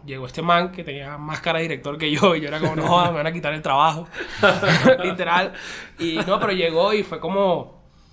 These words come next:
fue extraño porque, pues, o sea, para los que nos conocen, Jerome y yo somos muy distintos, o sea, somos personas muy, o sea, con energías súper distintas, pero muy complementarias también, o sea, desde el principio nos llevamos súper bien y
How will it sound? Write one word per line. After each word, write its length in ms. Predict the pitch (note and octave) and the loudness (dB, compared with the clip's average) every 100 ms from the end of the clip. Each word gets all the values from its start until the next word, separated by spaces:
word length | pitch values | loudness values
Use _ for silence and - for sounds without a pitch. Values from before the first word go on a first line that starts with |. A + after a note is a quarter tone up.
| - - | -20 -6
fue 120 | E3+ | -4
extraño 400 | D#3+ F#3+ G#3 A#3 | 2 4 4 4
porque, 280 | A3+ G3 E3 | -2 -4 -6
pues, 280 | E3 D3 | -4 -6
o 60 | D#3+ | -4
sea, 180 | D#3+ C#3+ | -6 -4
para 120 | C#3 | -6
los 80 | C3+ | -6
que 100 | C3 | -8
nos 120 | B2+ | -8
conocen, 540 | C#3 B2+ B2+ E3 D#3+ | -8 -8 -4 -4 -4
Jerome 240 | D3 C3+ B2+ | -6 -8 -8
y 40 | |
yo 80 | C3+ | -6
somos 240 | D3 C#3+ | -6 -6
muy 340 | D#3+ F3 E3+ D#3+ | -4 -4 -4 -6
distintos, 480 | D3+ - D3 C#3 C3 | -8 -8 -10 -12 -16
o 60 | |
sea, 120 | A#2+ A#2 | -18 -18
somos 200 | A2+ G#2+ | -18 -18
personas 340 | C3 A#2 A#2 | -18 -16 -12
muy, 300 | B2 C3 C3 | -10 -8 -6
o 80 | B2 | -6
sea, 140 | D#3 | -6
con 140 | D#3 C#3+ | -4 -6
energías 440 | C3+ A#2+ B2+ C3+ | -8 -8 -8 -8
súper 680 | - - E3 D#3+ D3 C3+ A#2 - - | -10 -6 -4 -4 -6 -6 -8 -18 -14
distintas, 420 | C3 - C#3+ F#3+ | -12 -8 -6 -4
pero 180 | F#3+ D#3 | -2 -2
muy 120 | C#3 | -2
complementarias 720 | D#3+ D#3+ F3 C3 A2 A#2+ C3+ | -4 -2 -2 -4 -8 -6 -6
también, 380 | C3 C3 B2+ C3 | -6 -6 -6 -6
o 60 | B2+ | -8
sea, 320 | B2+ B2 G#2+ - - - - | -8 -12 -14 -20 -20 -20 -10
desde 200 | D3+ D#3+ | -2 2
el 60 | E3 | 2
principio 400 | D#3+ D3 C#3 D#3+ | 0 -4 -6 -4
nos 200 | E3+ D#3+ | -4 -4
llevamos 260 | C#3 C3+ | -6 -8
súper 220 | - D3+ C3+ | -8 -8 -8
bien 240 | C#3 E3+ | -6 -4
y 300 | G3 D3+ C3 | -2 -4 -8